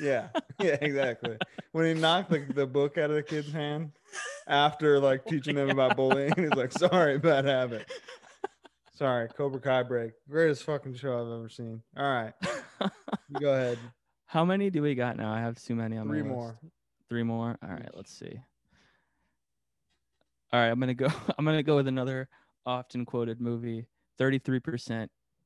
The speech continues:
Speaker 2: Angels in the Outfield. <laughs>
Speaker 1: I almost put that on mine as well.
Speaker 2: I love, I love this movie so much that I bought the D V D on Amazon for four ninety-nine.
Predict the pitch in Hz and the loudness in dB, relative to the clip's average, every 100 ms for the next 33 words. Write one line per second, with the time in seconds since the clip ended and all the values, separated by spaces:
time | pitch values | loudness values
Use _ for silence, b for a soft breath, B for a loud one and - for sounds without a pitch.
0 | - 120 117 113 113 110 107 107 - - | -4 -4 -4 -8 -6 -8 -6 -8 -10 -16
1 | - _ - - 143 151 151 143 123 135 | -18 _ -16 -4 -2 -2 -2 -6 -8 -12
2 | 120 113 107 104 101 107 107 104 101 131 | -8 -8 -10 -14 -16 -20 -18 -16 -4 2
3 | 147 147 143 143 _ _ _ - 110 107 | 4 4 2 -4 _ _ _ -10 -2 -2
4 | 110 127 139 170 185 - 165 165 147 160 | -2 -2 0 0 -4 -4 -6 -4 -6 -6
5 | 110 110 - 110 110 - 110 117 120 120 | -6 -8 -10 -8 -8 -8 -10 -8 -6 -6
6 | 120 117 107 110 113 110 117 113 107 107 | -4 -4 -6 -10 -10 -8 -6 -8 -10 -12
7 | 104 107 _ 107 104 107 110 104 104 107 | -14 -18 _ -10 -8 -8 -8 -10 -10 -16